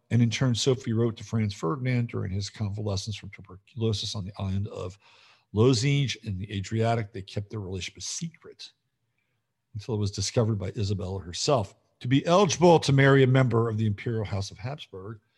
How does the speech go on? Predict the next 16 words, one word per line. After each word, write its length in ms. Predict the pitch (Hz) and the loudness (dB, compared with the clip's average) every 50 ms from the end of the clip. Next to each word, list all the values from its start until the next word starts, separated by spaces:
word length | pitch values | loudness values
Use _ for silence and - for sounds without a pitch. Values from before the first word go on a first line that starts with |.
| _ _ _ _ _ _ _ _ _ _ _ - | _ _ _ _ _ _ _ _ _ _ _ -10
one 400 | 113 117 131 156 175 202 214 196 | -4 0 4 4 6 6 6 4
had 420 | 143 135 170 190 220 247 254 226 | 4 4 4 4 2 2 0 0
to 80 | 196 165 | 2 2
be 220 | 147 165 165 160 | 4 6 6 6
one 160 | 143 143 143 | 4 4 4
of 40 | 139 | 2
the 80 | 135 123 | 2 2
remaining, 720 | 127 127 135 143 151 170 165 151 139 135 139 147 147 - - | 2 2 2 2 2 2 2 2 2 2 0 -2 -2 -2 0
reigning, 520 | 131 143 165 185 180 165 156 147 151 - - | 4 4 6 6 6 6 4 2 2 0 -4
uh, 120 | - 139 - - | -8 -8 -6 -2
or 180 | - 135 127 110 | -2 0 0 -2
formerly 460 | - - 151 147 151 151 151 156 147 | -2 -2 -2 0 0 0 0 0 0
reigning 320 | 120 127 127 131 139 139 | 0 0 0 0 0 0
dynasties 500 | 117 123 104 107 117 104 - - 135 117 | 0 0 0 2 0 0 -2 -2 -4 -4
of 120 | 143 131 139 | -4 -4 -4
Europe. 440 | 165 208 208 170 113 95 - - | -2 0 0 0 0 -2 -4 -10